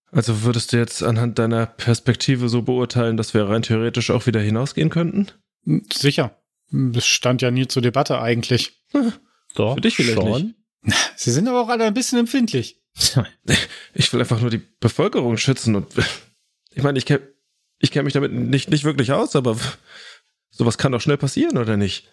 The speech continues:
Speaker 1: Das wäre doch nicht das erste Mal.
Speaker 2: Ja, natürlich haben Sie recht. Ähm, wie gesagt, ich gehe jetzt gerade davon aus, dass es hier keine weitere Gefahr gibt. Auch ich muss natürlich zugeben, dass das Verhalten des Gewebes etwas seltsam ist.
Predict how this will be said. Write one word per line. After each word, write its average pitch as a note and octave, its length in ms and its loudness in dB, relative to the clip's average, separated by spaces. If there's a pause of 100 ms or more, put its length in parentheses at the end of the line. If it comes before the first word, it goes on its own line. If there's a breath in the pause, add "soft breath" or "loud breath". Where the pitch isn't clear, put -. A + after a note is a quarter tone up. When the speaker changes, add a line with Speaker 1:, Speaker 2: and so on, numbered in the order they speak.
(160)
Speaker 1:
Das - 120 -20
wäre C#3 80 2
doch C3 80 0
nicht C3 140 -2
das B2 80 -2
erste E3 260 2
Mal. F#2+ 320 -2 (160)
Speaker 2:
Ja, C3+ 500 0
natürlich B2 460 -2
haben G#2+ 140 2
Sie G#2+ 120 0
recht. A#2+ 400 0 (680 loud breath)
Ähm, C#3 380 0 (400)
wie C#3+ 100 2
gesagt, A2+ 340 -2
ich - 140 2
gehe E3+ 120 0
jetzt D3+ 180 -2
gerade B2+ 220 -2
davon A#2 260 -2
aus, A2+ 200 2
dass A2 180 0
es A#2+ 100 0
hier B2 180 0
keine A2+ 360 0
weitere A2 360 0
Gefahr A2+ 360 0
gibt. A2+ 300 -2 (280)
Auch D3+ 200 0
ich G#3+ 240 2
muss F3+ 160 2
natürlich D3 340 -2
zugeben, F#3+ 560 0
dass D#3+ 160 -4
das D3 180 0
Verhalten C#3+ 520 0
des C3 160 -2
Gewebes C3+ 420 0
etwas B2 380 0
seltsam D#3 880 0
ist. - 560 -2